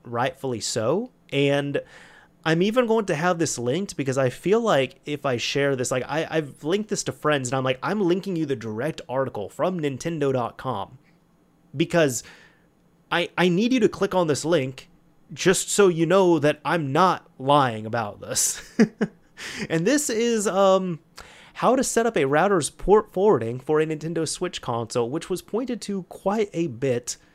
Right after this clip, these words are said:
for the recent release of Splatoon three. Now, this is really big for games that have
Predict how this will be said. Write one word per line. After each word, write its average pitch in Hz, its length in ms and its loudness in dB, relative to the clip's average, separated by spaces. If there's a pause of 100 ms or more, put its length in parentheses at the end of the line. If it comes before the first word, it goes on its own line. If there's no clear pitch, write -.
(120)
for 156 240 2
the 151 140 -2
recent 147 400 -4
release 127 320 -2
of 117 160 -8
Splatoon 101 640 -10
three. 98 420 -8
Now, 160 280 2
this 185 200 4
is 214 140 -2
really 143 340 0
big 120 460 -4
for 117 400 -4
games 113 440 -6
that 110 120 -6
have 104 480 -8